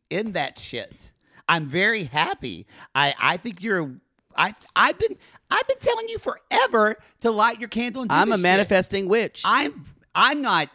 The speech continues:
Speaker 1: shocked. I'm, I'm proud for you.
Speaker 2: Thank you.
Speaker 1: That is,
Speaker 2: So
Speaker 1: now, I do think that's astounding, though.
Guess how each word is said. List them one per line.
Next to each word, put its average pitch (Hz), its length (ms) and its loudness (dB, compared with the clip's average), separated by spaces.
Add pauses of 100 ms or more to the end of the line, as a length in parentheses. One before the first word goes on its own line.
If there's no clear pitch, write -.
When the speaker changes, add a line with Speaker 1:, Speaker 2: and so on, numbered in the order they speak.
Speaker 1:
shocked. 202 680 2 (120)
I'm, 185 380 0 (680)
I'm 202 180 -2
proud 156 440 2
for 127 140 -8
you. 98 520 -6 (200)
Speaker 2:
Thank 117 280 -10
you. 95 140 -12 (420)
Speaker 1:
That 202 260 -2
is, 226 100 -2 (180)
Speaker 2:
So - 160 2
Speaker 1:
now, 196 300 6 (420)
I 151 100 0
do 196 200 -4
think 202 180 -8
that's 151 220 -4
astounding, 123 600 -2
though. 71 100 -14